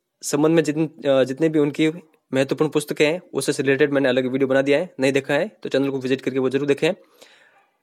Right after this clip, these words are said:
तो चलिए फिर नेक्स्ट आगे देखते हैं, सुभाष चंद्र बोस को देश नायक कहते हैं, तो देश नायक इनको कौन कहते हैं? तो इनको देश नायक कहा था रविंद्रनाथ टैगोर ने।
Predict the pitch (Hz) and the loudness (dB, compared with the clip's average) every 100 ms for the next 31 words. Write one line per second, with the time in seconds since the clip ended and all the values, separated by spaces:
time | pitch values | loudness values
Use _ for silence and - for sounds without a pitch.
0 | _ _ _ _ _ _ _ - 120 147 | _ _ _ _ _ _ _ -6 -2 0
1 | - 147 160 - - 127 143 156 - 160 | 0 0 0 -6 -2 0 2 2 2 0
2 | 190 - - _ _ _ - 147 175 175 | -2 -6 -20 _ _ _ -4 2 2 4
3 | 180 175 160 170 - 151 196 _ _ - | 2 4 4 4 2 0 0 _ _ -2
4 | 147 180 180 147 160 170 147 135 143 131 | 2 2 2 2 2 2 2 2 2 0
5 | 110 - - _ _ - 135 131 160 170 | -4 -8 -20 _ _ -16 -4 0 0 2
6 | 165 165 156 156 165 165 165 165 165 202 | 0 2 0 0 2 2 2 2 0 -2
7 | - _ - _ _ _ _ _ - 117 | -4 _ -20 _ _ _ _ _ -4 -2
8 | 107 139 151 165 156 151 156 147 143 143 | 0 -2 0 2 4 2 2 0 0 0
9 | 135 135 165 - _ _ _ - 123 131 | 0 0 -2 -4 _ _ _ -6 0 2
10 | 151 139 165 - 117 123 113 107 | 4 4 2 0 2 2 2 -2